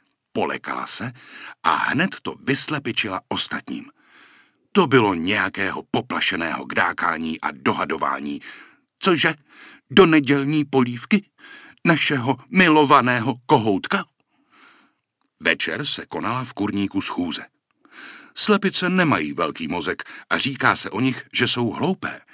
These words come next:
ale když se spojí deset takových mozečků, vylíhne se nápad jako hrom. Kos. Brzy ráno, jen co vyjde slunce, požádáme kosa,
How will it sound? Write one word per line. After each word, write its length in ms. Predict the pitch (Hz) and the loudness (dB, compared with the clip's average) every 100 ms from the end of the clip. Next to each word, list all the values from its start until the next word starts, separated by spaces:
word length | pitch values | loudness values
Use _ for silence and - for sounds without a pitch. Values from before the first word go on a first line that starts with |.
| - - - | -20 -20 -2
ale 300 | 98 80 69 | 2 2 0
když 420 | 62 120 202 - - | -4 -2 -2 -2 -4
se 140 | 82 | -6
spojí 520 | - - 175 131 78 - | -8 -6 -4 -4 -6 -4
deset 580 | 101 202 - - - | -2 0 -2 -6 -6
takových 560 | - 151 165 104 73 - | -4 -2 0 -2 -6 -6
mozečků, 760 | 92 180 196 - - 143 135 - - - - _ _ - | -2 0 0 -2 -6 -10 -14 -16 -20 -20 -20 _ _ 0
vylíhne 500 | 147 156 135 110 113 | 4 6 4 4 2
se 240 | 107 - 64 | 0 -4 -4
nápad 580 | - 113 113 104 98 - - _ _ | 2 4 4 2 2 0 -10 _ _
jako 500 | 80 95 76 - 82 | -2 0 0 -4 -8
hrom. 360 | - - - - - _ _ _ _ _ _ _ _ _ _ _ _ _ _ - | -6 -4 -4 -6 -16 _ _ _ _ _ _ _ _ _ _ _ _ _ _ 4
Kos. 440 | - - - - - _ _ _ _ - - - - _ _ _ _ | 4 2 -6 -8 -14 _ _ _ _ -20 -20 -20 -20 _ _ _ _
Brzy 340 | 92 120 90 | 2 2 2
ráno, 400 | 78 67 62 98 139 _ _ _ - | -2 -2 -4 -10 -14 _ _ _ 0
jen 220 | 110 98 | 2 2
co 140 | - | 0
vyjde 260 | 82 78 60 | -4 -6 -8
slunce, 460 | - 95 120 156 170 _ _ - _ - | -6 -4 -4 -6 -10 _ _ -20 _ 4
požádáme 720 | 135 117 104 82 76 69 - - | 6 6 4 4 2 0 -8 -6
kosa, 480 | 80 - - 117 | -4 -4 -4 -6